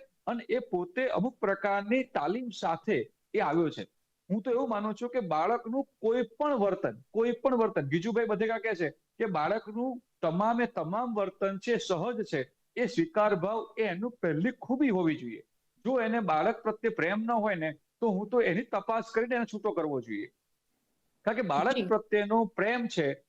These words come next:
Speaker 1: બાળકનો સ્વીકાર છે. હવે બાળકનો સ્વીકાર, even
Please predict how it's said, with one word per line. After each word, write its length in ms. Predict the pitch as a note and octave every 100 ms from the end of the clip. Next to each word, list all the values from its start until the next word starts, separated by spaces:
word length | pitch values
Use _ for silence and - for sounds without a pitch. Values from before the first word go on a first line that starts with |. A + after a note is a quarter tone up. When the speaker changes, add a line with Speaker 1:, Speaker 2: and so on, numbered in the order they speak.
| _ D3+
Speaker 1:
બાળકનો 440 | D#3 A#3 A#3 A#3
સ્વીકાર 440 | - B3 C#4 B3
છે. 140 | D#3 A2
હવે 340 | - _ G#3
બાળકનો 400 | F3+ C#3+ G#3 A3
સ્વીકાર, 380 | G#3+ G#3+ C4 C4
even 360 | F4+ F#3 C#4+